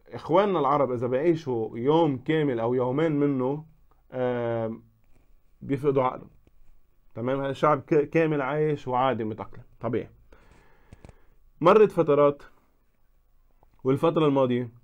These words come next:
طبعًا هيدا ال-، هيدا الفترة ما فيها كهرباء بس فيها فيول. الحكومة العراقية، نحن بلبنان، آم،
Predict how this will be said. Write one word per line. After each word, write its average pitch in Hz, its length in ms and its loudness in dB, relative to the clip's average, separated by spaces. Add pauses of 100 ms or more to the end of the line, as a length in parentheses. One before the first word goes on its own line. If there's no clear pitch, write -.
(100)
طبعًا 151 280 4
هيدا 160 160 4
ال-، 143 120 2
هيدا 160 200 4
الفترة 151 340 2
ما 131 60 0
فيها 135 180 0
كهرباء 127 380 -2
بس 127 140 -8
فيها 131 240 -4
فيول. 113 220 -12 (1500)
الحكومة 165 400 -2
العراقية، 151 580 2 (880)
نحن 190 400 0 (320)
بلبنان، 165 760 -2 (100)
آم، 120 640 -6